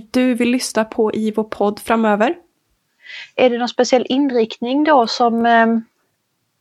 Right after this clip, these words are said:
Speaker 1: Sociala medier, det kan vara allt från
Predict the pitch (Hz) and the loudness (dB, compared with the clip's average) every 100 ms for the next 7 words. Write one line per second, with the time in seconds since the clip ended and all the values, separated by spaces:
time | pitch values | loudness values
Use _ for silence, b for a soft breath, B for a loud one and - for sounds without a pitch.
0 | _ - - 269 - 277 262 262 247 214 | _ -8 -2 -2 2 2 4 4 4 4
1 | 233 240 233 226 226 226 220 220 - 226 | 4 2 0 -2 0 0 -2 -6 -4 -2
2 | 214 208 208 | 0 -2 -4